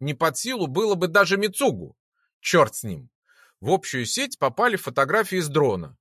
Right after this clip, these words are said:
Тот фотографировал позиции будущих противников.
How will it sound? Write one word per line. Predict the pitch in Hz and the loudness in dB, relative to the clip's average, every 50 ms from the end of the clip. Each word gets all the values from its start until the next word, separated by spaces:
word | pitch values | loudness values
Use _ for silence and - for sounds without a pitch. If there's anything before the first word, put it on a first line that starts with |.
| _ _ _ _ _ _ - | _ _ _ _ _ _ -2
Тот | - 208 262 254 | 0 0 0 0
фотографировал | - - 147 - 143 143 160 160 156 - 190 165 147 135 127 113 | -4 -8 -6 -2 0 2 2 2 2 2 0 2 2 0 0 0
позиции | 117 135 135 131 208 254 240 - - 151 | 0 0 0 0 -2 -4 -6 -6 -6 -6
будущих | 123 117 180 233 190 202 190 - 190 - | -4 -2 -2 -2 -2 -4 -4 -4 -6 -4
противников. | - - 175 165 - - 139 110 92 85 82 - - 73 | 0 0 0 0 0 -2 -6 -6 -6 -8 -12 -14 -16 -20